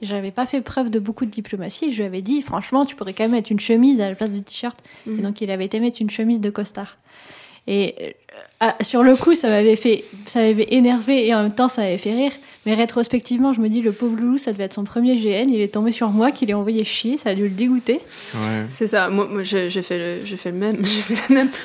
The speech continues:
Speaker 2: En fait, euh, même si, euh, je pense que je m'adoucis un peu avec le temps et que j'arrive à être plus diplomate, il y a une époque, une sombre époque, de mon passé, où, euh, quand les gens, ils, ils faisaient du H R P à côté de moi,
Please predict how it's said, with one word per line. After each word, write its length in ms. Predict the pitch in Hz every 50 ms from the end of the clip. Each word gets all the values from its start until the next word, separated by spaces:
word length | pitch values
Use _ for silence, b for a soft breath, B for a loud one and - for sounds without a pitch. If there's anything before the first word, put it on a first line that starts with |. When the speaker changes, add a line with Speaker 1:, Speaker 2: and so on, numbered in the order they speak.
| B 240 B
Speaker 2:
En 80 | - 196
fait, 320 | - 226 233 233 - - -
euh, 560 | 196 196 185 185 180 185 185 185 180 185 180 190 196 B B B B B B B
même 160 | 208 247 302
si, 280 | 294 294 - 233 226 202
euh, 320 | 185 170 170 175 180 170
je 100 | 190 -
pense 180 | - - 247 -
que 100 | - 196 -
je 140 | - 196 220
m'adoucis 460 | 214 214 214 202 214 214 - - 233
un 120 | 208 190 190
peu 300 | 190 - 214 220 214 196
avec 220 | 170 170 185 180
le 100 | - 190
temps 180 | 180 - 208 202
et 120 | 190 180
que 80 | 175 -
j'arrive 280 | - 180 170 170 180 185
à 40 |
être 160 | 170 175 170 -
plus 280 | - - 185 180 -
diplomate, 460 | 190 185 185 - 202 190 208 240 240 B B B B B B -
il 100 | 190 175
y 60 | 180
a 40 | 180
une 140 | 175 170 180
époque, 480 | 196 196 - 190 214 269 269 - - _ _ _ _ _ _ _ _ _ _ _ _
une 160 | 208 196 185
sombre 400 | - - - 208 196 202 196 196
époque, 520 | 180 180 _ 214 208 214 - - - - _ _ _ -
de 80 | 208
mon 100 | 185 180
passé, 420 | 196 - 202 196 - - - 254 262 B B B B B B 262 233
où, 240 | - 240 240 240 226
euh, 340 | 220 202 196 196 185 180 180
quand 120 | 180 214
les 100 | 202 196
gens, 160 | 190 233 247 262
ils, 560 | 226 190 170 165 165 151 - - - - - -
ils 280 | - - - - - - - -
faisaient 320 | - - 202 202 247 254
du 120 | 226 185
H 240 | 175 175 190 - 196
R 60 | 202
P 140 | 196 _ 202
à 120 | 190 190 196
côté 260 | - - 214 - -
de 80 | -
moi, 240 | - 196 196 240 269